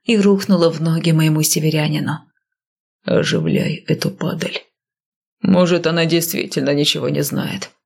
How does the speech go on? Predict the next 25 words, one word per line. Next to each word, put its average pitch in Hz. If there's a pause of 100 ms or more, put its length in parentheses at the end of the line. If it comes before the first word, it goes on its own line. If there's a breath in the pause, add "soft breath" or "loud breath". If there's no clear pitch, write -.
(180)
Как-то 202
неуверенно 170
пробормотал 160
Фальк. 185 (340)
Нагнувшись, 180
он 170
схватил 165
женщину 160
за 160
шею, 170 (160 loud breath)
словно 185
она 170
тряпичная 170
кукла, 180 (400)
и 220
встряхнул. - (580)
Я 226
отчётливо 160
видела, 165
как 165
туман 165
размывает 160
черты 165
его 156
лица. 151